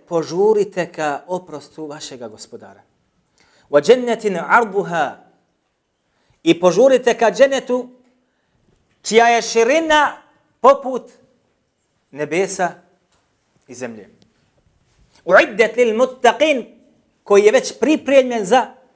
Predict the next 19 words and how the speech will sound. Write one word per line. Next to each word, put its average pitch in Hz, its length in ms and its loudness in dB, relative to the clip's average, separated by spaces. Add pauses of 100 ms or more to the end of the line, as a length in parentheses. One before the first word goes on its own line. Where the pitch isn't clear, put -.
(720)
vjernike. 131 500 -8 (1900)
Allah 302 320 4
dželle 269 220 2
šanu 294 380 0
ovdje 302 140 4
dolazi 294 320 0
imperativ 247 640 -2
u 233 40 2
množini, 226 440 2
وَسَارِعُوا. 277 1000 4 (1200)
Žuri 311 640 2 (220)
ili 147 200 -4
žurite 247 640 2
ka 277 260 2 (440)
Allahovome 277 1120 2
oprostu. - 540 -4 (1600)
Na 165 160 2
drugome 302 360 2
mjestu 294 320 4